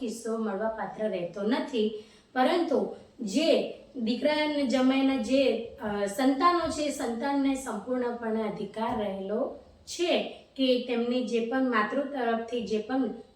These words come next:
મિલકત છે એ મેળવી શકે છે. તો દર્શક મિત્રો, આજના માટે આટલું જ. જો વીડિયો સારો લાગ્યો હોય તો તેને લાઈક કરજો, શેર કરજો અને ચેનલને સબસ્ક્રાઇબ કરજો. જય હિન્દ, જય ભારત.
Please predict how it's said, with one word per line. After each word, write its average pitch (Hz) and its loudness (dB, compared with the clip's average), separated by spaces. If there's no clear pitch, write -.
મિલકત 294 2
છે - -2
એ 269 2
મેળવી 262 6
શકે 185 -4
છે. - -10
તો 240 -2
દર્શક 247 0
મિત્રો, 302 -2
આજના 247 2
માટે 233 0
આટલું 254 -2
જ. - -4
જો 240 0
વીડિયો 233 0
સારો 220 0
લાગ્યો 240 0
હોય 269 0
તો 285 -6
તેને 208 -4
લાઈક 226 -4
કરજો, 226 -6
શેર 226 -6
કરજો 220 -6
અને 196 -8
ચેનલને 202 -8
સબસ્ક્રાઇબ - -6
કરજો. 165 -14
જય 214 -4
હિન્દ, 226 0
જય 196 -6
ભારત. 160 -14